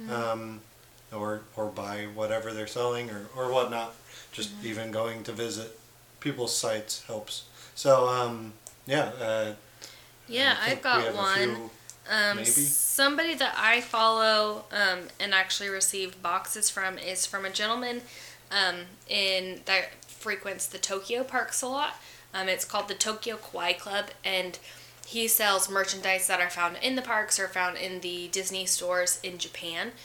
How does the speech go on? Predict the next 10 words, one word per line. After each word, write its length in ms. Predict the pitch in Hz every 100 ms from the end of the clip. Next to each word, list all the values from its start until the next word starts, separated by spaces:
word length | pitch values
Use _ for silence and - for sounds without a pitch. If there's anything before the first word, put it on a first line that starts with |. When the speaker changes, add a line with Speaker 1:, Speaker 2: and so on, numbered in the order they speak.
| - - - - - -
Speaker 1:
<clears throat> 100 | - - 262 254
And 120 | 226
they're 80 | 220
just 280 | 220 269 -
really 320 | 214 196 190
fun 300 | 185 - 180
and 160 | 175 170
unique 320 | 170 165 160
different 340 | 170 165 165 165
things. 340 | 175 175 -